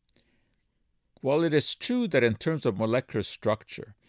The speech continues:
natural and synthetic caffeine are identical, there is actually a subtle difference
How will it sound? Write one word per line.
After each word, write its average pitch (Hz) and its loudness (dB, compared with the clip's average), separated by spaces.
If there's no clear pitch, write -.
natural 110 0
and 95 -4
synthetic 107 -2
caffeine 98 -4
are 92 2
identical, 113 -4
there 127 2
is 120 2
actually 165 0
a 110 0
subtle 156 0
difference 110 -4